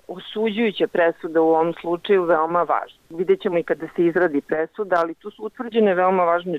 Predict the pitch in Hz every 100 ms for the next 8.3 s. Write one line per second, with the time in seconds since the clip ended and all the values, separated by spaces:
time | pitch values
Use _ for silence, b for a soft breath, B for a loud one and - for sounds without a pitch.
0 | - 165 151 123 - - - - 185 175
1 | - 180 165 160 151 - 165 - 170 170
2 | 180 - 156 165 180 - 175 - 139 165
3 | - - 196 160 - 160 - - 165 175
4 | 185 165 156 - 175 170 160 151 143 -
5 | - 160 170 - 180 - 160 - 151 170
6 | 160 190 165 - 156 147 - 170 - -
7 | 175 - 180 - - 147 160 147 - -
8 | 254 -